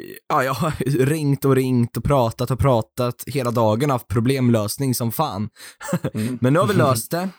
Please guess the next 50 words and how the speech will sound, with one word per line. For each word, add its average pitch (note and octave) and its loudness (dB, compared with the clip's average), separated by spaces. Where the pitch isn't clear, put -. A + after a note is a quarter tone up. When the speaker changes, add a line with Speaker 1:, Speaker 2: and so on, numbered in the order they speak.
Speaker 1:
som A2 -2
Speaker 2:
<laughs> G#2+ 4
Ja. - 4
Speaker 1:
det A2 4
verkar. D3 -4
Vi, A#2+ 0
Speaker 2:
Ja. - -16
Speaker 1:
och C#3 4
det C#3 2
ska - -6
inte C#3+ -2
vara D3 4
något D3+ 2
mer C3+ 2
problem A#2 0
egentligen. A#2 -2
Eh, A2+ -2
och B2+ 6
det C3 0
är B2+ -2
väl C#3 0
egentligen B2 -2
bara A2 4
att G#2 0
köra A2 -4
på, C3+ 4
liksom. G#2+ -4
Eh, G#2 -2
nu E3 2
kan C#3 0
det C#3 2
ju F3+ -2
såklart D3 -2
hända B2 2
att A2+ 2
någonting A#2 2
extremt D#3+ -4
surt A#2+ 0
händer, G#2 2
som A2+ -4
att G#2+ 0
typ A2+ -2
High A#2 0
Chaparral A#2 0
bara A2 2
fucking A#2+ 0
stänger, B2 -2
eller B2+ 0
att, A2+ -2
eh, A#2+ 0